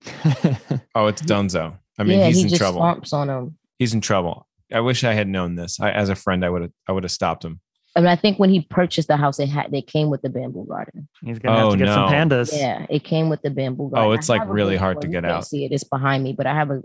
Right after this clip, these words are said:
Speaker 3: a bamboo, um, plant. But thanks, Case.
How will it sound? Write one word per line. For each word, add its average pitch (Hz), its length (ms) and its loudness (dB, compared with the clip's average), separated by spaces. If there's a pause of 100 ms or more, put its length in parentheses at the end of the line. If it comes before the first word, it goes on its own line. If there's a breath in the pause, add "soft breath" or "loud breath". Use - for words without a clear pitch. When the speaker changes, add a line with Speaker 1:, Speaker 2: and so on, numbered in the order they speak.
Speaker 3:
a 139 60 -2 (180)
bamboo, 135 520 -2
um, 120 360 -8
plant. - 280 -8 (120)
But 127 140 -8 (500 soft breath)
thanks, 214 240 -2
Case. - 480 -8